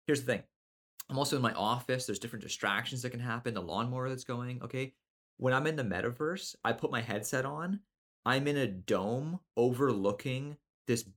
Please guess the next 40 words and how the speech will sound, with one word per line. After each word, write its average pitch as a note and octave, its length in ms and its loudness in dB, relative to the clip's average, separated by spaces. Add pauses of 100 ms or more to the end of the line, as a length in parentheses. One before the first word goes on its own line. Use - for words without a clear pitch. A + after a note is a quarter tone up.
(100)
beautiful C#3 680 6
mountainscape. B2 840 0
There's B2+ 160 0
a D#2+ 60 -8
fire A#2+ 580 4
off B2+ 220 2
to - 80 -8
my A#2+ 220 0
left. A#2+ 560 2
I'm G2+ 120 -2
sitting A2 240 0
on G2+ 80 -4
this F2 100 -6
beautiful G2+ 500 -4
couch. B2 680 2 (200)
It's A#2+ 120 -4
a A#2 40 0
huge C#3+ 380 2
glass A#2 480 2
dome. A#2 380 0
If A2 120 -4
I G2+ 80 0
lean A#2 300 -2
back A2+ 360 2
and G2+ 120 -2
look G#2+ 220 -2
up, A2+ 260 0
I G#2 60 0
can - 140 -8
see - 180 -4
the G#2+ 80 -4
stars A2+ 640 2
and G#2 80 -6
I F#2+ 40 -8
can G2 120 -14
see - 120 -12
shooting B2 320 -4
stars. A#2 300 2
It's - 140 -12
gorgeous. A#2 680 4